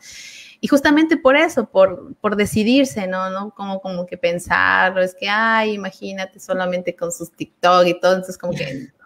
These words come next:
o sea, eso te llama la atención. Estábamos como un poquito como Lazo al principio, pensando que eso era solo para, para muchachitos, pero no,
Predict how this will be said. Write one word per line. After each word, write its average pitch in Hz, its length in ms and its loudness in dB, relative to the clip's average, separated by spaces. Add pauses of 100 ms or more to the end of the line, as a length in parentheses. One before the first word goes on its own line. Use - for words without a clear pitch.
o 180 80 2
sea, 180 180 2
eso 208 220 0
te 220 160 2
llama 214 260 4
la 226 100 2
atención. 233 580 0 (500)
Estábamos 202 520 -2
como 185 200 -6
un 185 60 -4
poquito 190 380 -4
como 175 240 0
Lazo 180 320 4
al 160 100 4
principio, 170 560 -2
pensando 180 480 -2
que 170 380 -2
eso 180 240 0
era 180 160 4
solo 180 260 0
para, 165 380 0
para 170 160 2
muchachitos, 165 680 -8
pero 165 300 2
no, 160 320 -2